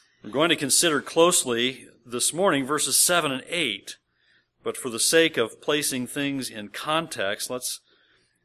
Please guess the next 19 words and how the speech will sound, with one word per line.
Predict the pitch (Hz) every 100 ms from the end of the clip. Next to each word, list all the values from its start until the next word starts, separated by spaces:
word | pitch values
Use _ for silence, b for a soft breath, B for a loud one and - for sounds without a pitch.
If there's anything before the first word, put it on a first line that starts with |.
| 98
begin | 110 117 135
our | 123 107
reading | 104 123 131 110 104
with | 101
verse | 92 117 107 -
three, | - 139 131 101
where | 95 104
Paul | - 147 151
writes, | 131 123 110 98 117 - - _ _ _ _ _ _ _
"I | 120 143 160 165
thank | - 156 151 151 147
my | 139 135 139
God | 135 131 123 123 123 123
in | 110 101
all | 92 123 147 170 180
my | 156 156
remembrance | 147 117 110 117 151 180 151 170 165 -
of | 131 113 107
you, | 123 135 98 92 104 b